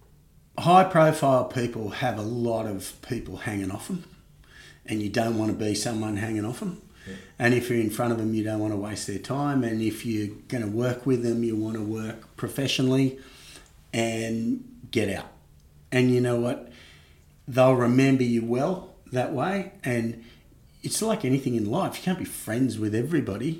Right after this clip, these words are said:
Speaker 2: Mm-hmm.
Speaker 1: Like, some of those people that I've met, if I see 'em, I'm still, "Hey, how you going? What's happening?" And they, we know each other. And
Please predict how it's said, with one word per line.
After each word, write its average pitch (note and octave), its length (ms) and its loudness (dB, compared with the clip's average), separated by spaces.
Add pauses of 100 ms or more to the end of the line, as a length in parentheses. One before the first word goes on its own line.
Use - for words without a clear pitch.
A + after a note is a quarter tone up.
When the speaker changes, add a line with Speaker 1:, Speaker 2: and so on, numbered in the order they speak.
(160)
Speaker 2:
Mm-hmm. - 480 -12
Speaker 1:
Like, B2 280 0 (360)
some F3+ 360 2
of E3 80 2
those C#3+ 220 2
people D3+ 320 0
that D3 100 0
I've C#3+ 160 0
met, F#3 220 -2
if - 180 -8
I D3+ 60 -2
see F#3 200 -4
'em, F3 180 -2
I'm D#3+ 120 -2
still, A#3 500 -2 (960)
"Hey, D#3+ 200 -4
how D3+ 120 -2
you C#3 140 -4
going? D#3+ 380 -6
What's C3+ 220 -10
happening?" E3 500 -6
And C#3 220 -2
they, C#3 160 -2
we C3+ 220 -2
know D3 280 2
each C3+ 180 -4
other. D3+ 420 -2
And C3+ 220 -2